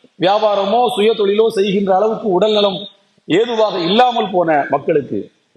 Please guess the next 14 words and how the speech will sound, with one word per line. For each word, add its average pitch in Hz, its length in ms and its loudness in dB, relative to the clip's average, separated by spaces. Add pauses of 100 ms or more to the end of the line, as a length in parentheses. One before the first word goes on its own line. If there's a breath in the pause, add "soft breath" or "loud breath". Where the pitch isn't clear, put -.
(240)
இலவசமாக 226 760 0
உணவு, 196 680 0
உணவு 208 480 0 (280)
வழங்குவதற்குரிய 180 600 0
இடம்தான் 160 500 0 (160)
படிப்பூவா 175 540 0
எத்தீம்கானா 123 640 -2
என்பது. 101 380 -16 (680)
அந்த 180 180 2
எத்தீம்கானாவை 214 1040 0
ஒரு 170 180 -2
கட்டடமாக 214 560 0
எழுப்பி 180 400 -2
நிறுவி, 190 600 -4